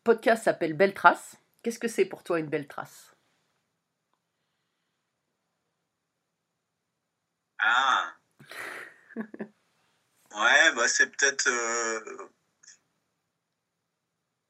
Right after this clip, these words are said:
Speaker 2: tu la fais pas tout seul, hein, on le disait tout à l'heure.
Speaker 1: Ouais.
Speaker 2: T'as une belle trace, tu la fais pas tout seul, donc c'est, euh,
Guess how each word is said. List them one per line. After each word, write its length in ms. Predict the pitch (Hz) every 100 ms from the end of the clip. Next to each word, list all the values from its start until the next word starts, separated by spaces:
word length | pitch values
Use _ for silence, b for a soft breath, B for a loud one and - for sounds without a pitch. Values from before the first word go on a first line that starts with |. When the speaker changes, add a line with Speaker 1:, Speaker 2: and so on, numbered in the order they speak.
| _ _
Speaker 2:
tu 80 | -
la 140 | 107
fais 120 | 104 110
pas 160 | -
tout 120 | - -
seul, 260 | - 135
hein, 220 | 127 104 101
on 40 |
le 60 | 101
disait 240 | 95 98
tout 180 | 98 -
à 60 | 104
l'heure. 300 | 120 113 -
Speaker 1:
Ouais. 220 | 170 147
Speaker 2:
T'as 120 | - - - 101
une 160 | 101
belle 180 | 104 110
trace, 280 | - 117 -
tu 100 | 98
la 80 | 95
fais 140 | 101
pas 160 | 101 104
tout 100 | -
seul, 400 | - 117 123 107
donc 180 | 98
c'est, 220 | 92 98
euh, 80 | 95